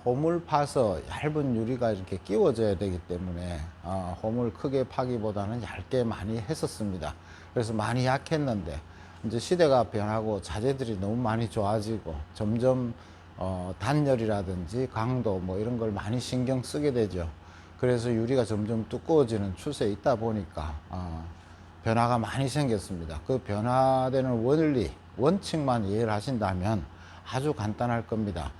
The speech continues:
어, 그래서 지금 유리가 만들어지는 과정을 잠깐 보시면, 어, 일전에 제가 아주 오래된 얘기입니다. 유리에 관한,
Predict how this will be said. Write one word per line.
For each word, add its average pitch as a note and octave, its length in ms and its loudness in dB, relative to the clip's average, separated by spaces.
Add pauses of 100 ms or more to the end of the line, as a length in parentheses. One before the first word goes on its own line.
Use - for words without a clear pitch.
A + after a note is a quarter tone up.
(440)
어, G2+ 300 0
그래서 C#3 400 4
지금 C3 840 2 (280)
유리가 D#3+ 720 4
만들어지는 B2+ 840 2
과정을 A#2 440 0
잠깐 A2 340 -2
보시면, G#2 720 0 (1500)
어, A#2 140 4
일전에 F3 800 8
제가 B2 300 4
아주 D#3 140 4
오래된 C#3 520 4
얘기입니다. A#2 540 2
유리에 D3 840 6
관한, A2+ 580 2